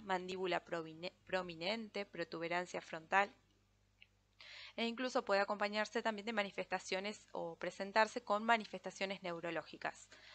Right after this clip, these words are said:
como hidrocefalia, retraso mental, convulsiones, parálisis de los nervios craneales.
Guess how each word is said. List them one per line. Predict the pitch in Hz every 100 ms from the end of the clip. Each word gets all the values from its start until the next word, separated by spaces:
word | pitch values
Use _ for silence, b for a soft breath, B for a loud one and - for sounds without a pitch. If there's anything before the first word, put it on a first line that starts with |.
| B B
como | 175 170 165
hidrocefalia, | 165 175 175 220 - 269 254 254 247 -
retraso | 185 190 - 185 - 190
mental, | 190 202 214 220 214 220 -
convulsiones, | 254 233 202 180 - 185 180 185 - B B B B
parálisis | 226 220 208 214 220 220
de | 196
los | 185 180
nervios | 180 175 175 180
craneales. | - 170 156 160 - - -